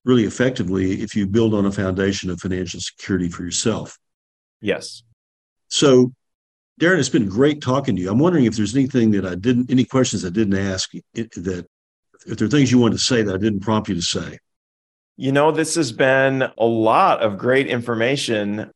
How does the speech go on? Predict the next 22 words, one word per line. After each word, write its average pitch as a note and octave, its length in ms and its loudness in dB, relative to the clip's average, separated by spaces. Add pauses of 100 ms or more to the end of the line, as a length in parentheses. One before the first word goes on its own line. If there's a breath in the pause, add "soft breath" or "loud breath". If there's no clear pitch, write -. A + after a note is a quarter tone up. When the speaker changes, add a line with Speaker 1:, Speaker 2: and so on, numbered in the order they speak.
(120)
Speaker 2:
that, A2+ 240 2
you C#3 80 2
know, A2+ 160 4
it, A2+ 280 -2
a G#2+ 40 -2
lot C3 140 4
of D3+ 60 2
great C#3 220 2
questions, F#2+ 600 -4
you A2 120 -4
know, G#2+ 160 2
and G#2+ 100 0
I'm G#2+ 180 0
thinking A2+ 300 -4
about G#2 320 0
all G#2 160 2
of G#2 60 -6
these G#2 260 -2
things G#2 520 -4
that F#2+ 160 -8
you're G#2 140 -4
mentioning. G2+ 720 -4